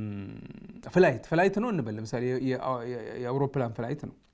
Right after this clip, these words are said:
እንበል። በፍላይቱ፣ ፍላይቱ እንበል፣ እ፣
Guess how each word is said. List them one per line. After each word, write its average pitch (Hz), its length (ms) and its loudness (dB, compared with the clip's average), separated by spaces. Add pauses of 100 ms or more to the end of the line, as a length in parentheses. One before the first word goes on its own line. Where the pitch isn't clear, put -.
(3000)
እንበል። 147 360 6
በፍላይቱ፣ 156 540 6 (1040)
ፍላይቱ 139 380 4 (220)
እንበል፣ 131 380 2 (800)
እ፣ 127 100 -2